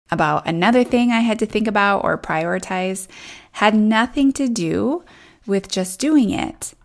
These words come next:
and everything to do with my own doubts about making a perfect podcast. The perfect podcast.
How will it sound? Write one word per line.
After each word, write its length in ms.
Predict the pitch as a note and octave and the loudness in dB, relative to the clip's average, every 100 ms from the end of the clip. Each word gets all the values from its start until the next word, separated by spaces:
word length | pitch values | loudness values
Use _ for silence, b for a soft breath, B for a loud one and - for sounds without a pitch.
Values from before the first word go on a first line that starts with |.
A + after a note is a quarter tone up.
| - - | -14 -4
and 440 | G3 F#3+ F#3+ - _ | -2 -2 -4 -8 _
everything 560 | G#3 G#3+ A3 A3 G#3 F3+ | -2 2 2 0 -2 -4
to 100 | - | -4
do 500 | E3 D#3 F3+ A#3+ C#4+ - _ | -6 -4 -2 -2 -4 -8 _
with 240 | F#3+ F#3 | -6 -4
my 160 | E3+ E3 | -6 -4
own 260 | F3+ E3+ | -4 -6
doubts 560 | F#3 G#3+ - - - - - | -6 -2 -2 -4 -12 -14 -8
about 300 | F3+ F3 - | -4 -4 -4
making 560 | D#3+ - E3 D#3 - _ | -8 -6 -6 -6 -8 _
a 100 | F#3 | -12
perfect 640 | F3+ - F3 F3 F#3+ - - | -10 -8 -8 -6 -10 -10 -8
podcast. 760 | - - - - - - - - b b b b b _ | -6 -6 -10 -14 -14 -16 -16 -20 b b b b b _
The 100 | F#3+ | -8
perfect 460 | - A3+ A3 A3 - | -4 -4 -4 -6 -2
podcast. 720 | F#3 - - - - - | -2 -2 -6 -10 -10 -16